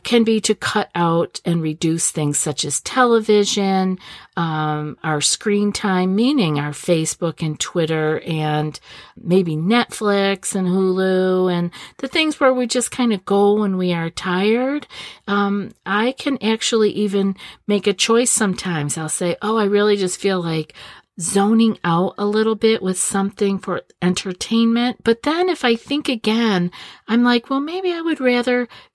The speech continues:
get in and read a couple chapters of that book that I'm involved in right now." And we can make a choice. Some days we are just too tired and all we want to do is zone out.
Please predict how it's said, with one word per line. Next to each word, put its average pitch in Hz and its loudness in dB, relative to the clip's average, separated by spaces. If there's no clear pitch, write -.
get 233 4
in 226 4
and 208 2
read 202 2
a 185 -8
couple 180 -6
chapters 160 -6
of 143 -8
that 151 -6
book 160 -6
that 147 -6
I'm 139 -6
involved 151 -2
in 147 -6
right 147 -8
now." 143 -2
And 359 2
we 415 6
can 381 -2
make 381 0
a 370 4
choice. 359 2
Some 294 -2
days 339 0
we - 2
are 247 2
just - -4
too 190 -2
tired 165 0
and 165 -4
all 262 2
we 247 4
want 196 2
to 180 0
do 175 2
is 160 -2
zone 160 -2
out. 151 -4